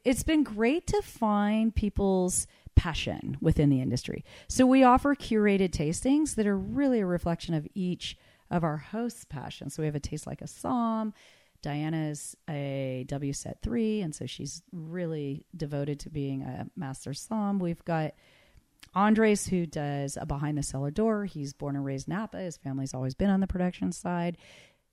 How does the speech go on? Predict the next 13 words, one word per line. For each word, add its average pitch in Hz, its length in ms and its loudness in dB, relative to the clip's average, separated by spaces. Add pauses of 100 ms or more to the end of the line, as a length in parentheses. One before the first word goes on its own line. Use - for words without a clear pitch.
(140)
John, 180 760 2
who 151 200 2
does 127 260 -6
food, 220 760 4
John 143 220 -2
Lombardo. 175 440 0 (280)
And 208 140 2
then 202 120 2
Quinn 202 300 4
Croft, 196 600 0
who 190 600 4 (520)
has 208 320 0
also 208 920 2